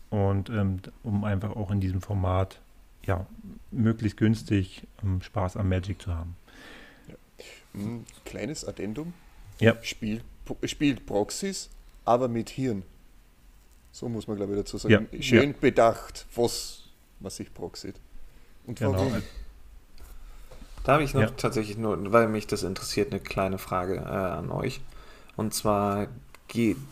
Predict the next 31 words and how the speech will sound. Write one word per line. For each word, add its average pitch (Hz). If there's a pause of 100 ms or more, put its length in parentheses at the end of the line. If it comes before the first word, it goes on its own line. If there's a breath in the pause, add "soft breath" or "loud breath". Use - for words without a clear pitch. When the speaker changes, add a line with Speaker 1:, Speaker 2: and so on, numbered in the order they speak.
(220)
Speaker 3:
sind 117
die 117
meisten 110 (480)
Proxys, -
die 104
ich -
so -
in 101
Commander 98
sehe, 95
halt 95
in 92
der 92
Mana-Base. 87 (1000 soft breath)
Weil 98
halt 95
das -
das -
meiste 92
Budget 98
in -
der 95
Regel 90 (120)
frisst. - (880 loud breath)
Ähm, 104 (260)
habt - (100)
ihr 135
ein 127
Problem, 104 (260)
wenn 92
Leute, 95